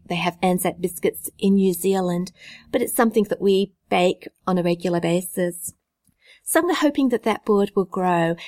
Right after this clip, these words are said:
and be very interesting and will give people an insight into what is actually in my story. At the same time, I think I'm going to enjoy putting the board together. So if you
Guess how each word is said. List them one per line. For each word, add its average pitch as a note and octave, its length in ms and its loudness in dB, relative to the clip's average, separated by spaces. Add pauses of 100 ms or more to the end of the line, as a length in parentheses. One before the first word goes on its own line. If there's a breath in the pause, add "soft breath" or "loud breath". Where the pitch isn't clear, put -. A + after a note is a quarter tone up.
(140)
and G3+ 80 2
be G3 100 0
very G3+ 300 2
interesting F#3 720 -2
and G3+ 100 2
will G3+ 80 2
give A3+ 180 -2
people A3 560 0
an F#3+ 80 -2
insight G#3 640 0 (120)
into A3+ 320 2
what E4+ 180 0
is E4+ 180 0
actually B3 500 -2
in G#3 140 4
my G3 300 2 (280)
story. F3 760 -2 (720 soft breath)
At D4 100 0
the C#4 60 0
same G3+ 260 2
time, F3+ 340 -2
I F#3 80 -2
think F3+ 200 -6
I'm D#3+ 80 -4
going E3+ 180 0
to F3 100 -8
enjoy F3 360 -2
putting F#3 260 0
the E3+ 80 0
board E3+ 240 -2
together. F#3 560 -4 (580 soft breath)
So D#4 160 2
if D4+ 200 2
you D4 260 4